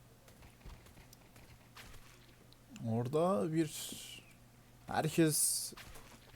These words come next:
oo, Zuxia'nın kili. Yani herkes full H P değildi. Biraz low'lardı.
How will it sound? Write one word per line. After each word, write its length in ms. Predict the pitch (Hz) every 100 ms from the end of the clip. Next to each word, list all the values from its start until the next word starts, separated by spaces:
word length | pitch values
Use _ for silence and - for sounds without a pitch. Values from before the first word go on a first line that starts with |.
| -
oo, 400 | 127 113 104 87 69 107
Zuxia'nın 520 | 113 - 131 117 110
kili. 340 | 117 110 104 - - - - -
Yani 120 | 110
herkes 640 | 113 160 180 208 196 - -
full 200 | - 185
H 220 | 175 -
P 160 | 185
değildi. 440 | 170 196 185 113 117 - - - - - - -
Biraz 260 | 104 104 110
low'lardı. 600 | 135 143 110 107 139